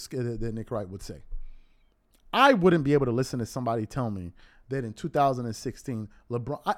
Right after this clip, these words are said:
I just couldn't listen to somebody 'cause I know they're trolling me. And trolls can be quite, they can, they, they can be annoyances. So I, I, I don't think it has anything to do with, "Oh, he would wipe the floor." I don't believe so.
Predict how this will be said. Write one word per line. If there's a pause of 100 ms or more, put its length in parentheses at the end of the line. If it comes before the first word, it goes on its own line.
I
just
couldn't
listen
to
somebody
'cause
I
know
they're
trolling
me. (1300)
And
trolls
can
be
quite, (420)
they
can,
they,
they
can
be
annoyances. (760)
So
I, (100)
I, (140)
I
don't
think
it
has
anything
to
do
with,
"Oh,
he
would
wipe
the
floor."
I
don't
believe
so.